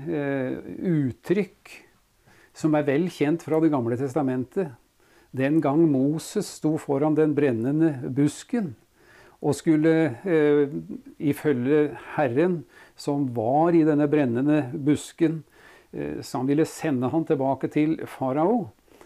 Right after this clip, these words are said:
Og da sier, eh, eh, Moses, «Hvem skal jeg si har sendt meg?» Og da bruker Gud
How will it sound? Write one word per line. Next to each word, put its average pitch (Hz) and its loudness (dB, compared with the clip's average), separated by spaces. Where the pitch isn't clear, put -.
Og 135 -6
da 147 0
sier, 151 0
eh, 127 -6
eh, 127 -6
Moses, 143 -4
«Hvem 147 0
skal 190 -6
jeg 165 0
si 160 0
har 131 -6
sendt 135 -2
meg?» 117 -8
Og 131 -6
da 135 2
bruker 175 2
Gud 156 0